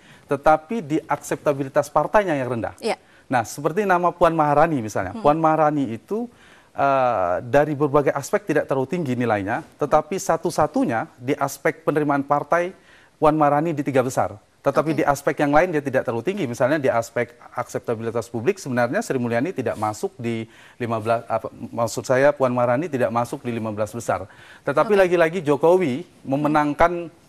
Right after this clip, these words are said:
Speaker 1: eh, skor tertinggi di aspek ini.
Speaker 2: Oke.
Speaker 1: Dan ini saya kira aspek dari, eh, aspek penerimaan partai.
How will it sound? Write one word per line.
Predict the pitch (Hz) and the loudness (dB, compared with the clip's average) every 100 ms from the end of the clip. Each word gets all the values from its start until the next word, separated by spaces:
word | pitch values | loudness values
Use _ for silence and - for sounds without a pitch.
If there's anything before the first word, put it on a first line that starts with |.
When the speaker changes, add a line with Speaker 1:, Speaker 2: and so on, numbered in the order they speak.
| _ - | _ -10
Speaker 1:
eh, | - | -8
skor | - - 151 143 | -4 2 2 2
tertinggi | 139 160 151 147 | -2 0 0 0
di | 120 117 | -2 -2
aspek | 110 120 - 123 120 110 | -2 -4 -4 -6 -4 -6
ini. | 196 | -6
Speaker 2:
Oke. | 214 190 - - | -4 -6 -8 -4
Speaker 1:
Dan | 117 | -2
ini | 139 180 | 0 -2
saya | 170 | 0
kira | 147 160 139 | 2 2 0
aspek | 139 - 160 - | -2 -2 -4 -2
dari, | 127 120 117 113 - _ _ - | -2 -2 -4 -6 -12 _ _ -8
eh, | 113 113 | -2 -2
aspek | 120 - - | -2 -4 -4
penerimaan | 131 123 123 123 | -2 0 0 2
partai. | 151 147 123 98 | 4 4 2 -2